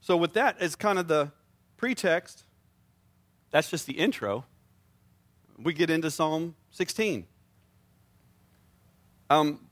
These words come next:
and I've got the two boys that were announced, um, and they, when they were little, you know, they cling to you. They wanna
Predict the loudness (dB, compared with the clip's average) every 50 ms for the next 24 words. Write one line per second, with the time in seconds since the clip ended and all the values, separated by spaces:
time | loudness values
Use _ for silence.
0 | _ _ _ _ _ -20 -10 -4 0 0 0 0 2 2 2 2 2 -2 -8 -20
1 | -20 _ _ _ _ _ _ _ -20 -16 -8 -2 0 0 0 0 0 -4 -4 -2
2 | -2 -2 -2 -2 -2 -2 -2 -4 -6 -8 -14 -20 -20 _ _ _ _ -10 -8 -6
3 | -6 -6 -6 -8 -12 -14 _ _ _ _ _ _ _ _ _ _ _ _ _ _
4 | -10 -6 -2 0 0 0 0 -2 -6 _ _ _ _ _ _ _ _ _ _ _
5 | -2 2 2 4 4 4 2 4 4 4 6 6 4 2 0 -6 _ _ _ _
6 | _ _ -8 -4 -2 -2 -2 -2 -4 -4 -4 -2 0 0 -2 -4 -6 -8 -10 -10
7 | -10 -12 -18 -20 _ _ _ _ _ _ -10 -8 -6 -4 -4 -4 -4 -4 -6